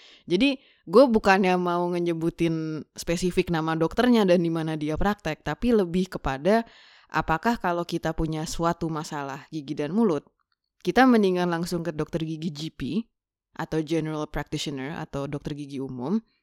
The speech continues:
atau ke dokter gigi yang spesialis langsung.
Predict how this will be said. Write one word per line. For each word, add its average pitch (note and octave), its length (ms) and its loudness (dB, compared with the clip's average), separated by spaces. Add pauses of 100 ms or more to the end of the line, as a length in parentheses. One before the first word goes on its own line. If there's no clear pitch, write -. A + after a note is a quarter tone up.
(160)
atau A3 320 0
ke B3 320 0
dokter E3 240 -2
gigi F3 240 0
yang G#3+ 80 0
spesialis A3+ 480 0
langsung. G#3 400 -2